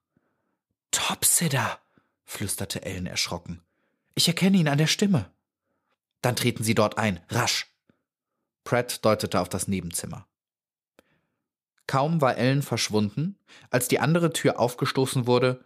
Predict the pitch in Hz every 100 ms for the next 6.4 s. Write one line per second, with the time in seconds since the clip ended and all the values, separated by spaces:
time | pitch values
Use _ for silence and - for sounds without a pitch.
0 | _ _ 117 101 107 110 120 117 113 110
1 | - 98 - - - - - _ _ _
2 | - 95 107 - 107 92 90 - 92 104
3 | 110 - - 98 - 196 - 107 98 95
4 | 101 101 101 95 90 107 - 107 - 113
5 | - 110 117 107 107 107 110 - 104 101
6 | 90 104 - -